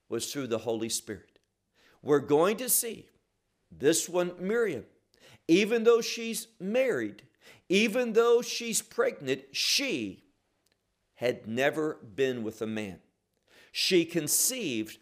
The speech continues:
not in normal means, but rather through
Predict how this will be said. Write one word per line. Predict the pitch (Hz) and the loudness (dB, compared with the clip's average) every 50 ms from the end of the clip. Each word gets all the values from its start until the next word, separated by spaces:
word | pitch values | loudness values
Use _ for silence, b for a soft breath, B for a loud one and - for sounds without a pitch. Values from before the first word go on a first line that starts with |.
| - - | -14 -10
not | 113 123 139 165 208 240 262 254 - - | -6 0 2 2 2 2 0 -2 -6 -8
in | - 233 226 190 147 131 131 135 131 - | -4 -4 -2 0 0 -2 -2 -4 -8 -10
normal | - 135 139 156 185 214 226 226 214 202 185 | -10 -6 -2 2 2 4 2 2 0 -2 -4
means, | 180 202 240 - 143 107 - - - - - - - - - - _ _ _ _ _ _ _ _ _ _ _ _ _ _ _ | -4 -6 -8 -8 -10 -12 -12 -12 -12 -12 -12 -12 -16 -18 -20 -20 _ _ _ _ _ _ _ _ _ _ _ _ _ _ _
but | - 127 117 95 | 0 0 2 2
rather | 104 110 123 131 139 - 151 143 | 0 0 2 2 2 0 -4 -8
through | - - - - - 165 143 113 104 95 - - | -8 -10 -16 -10 -6 -4 -4 -4 -4 -6 -12 -14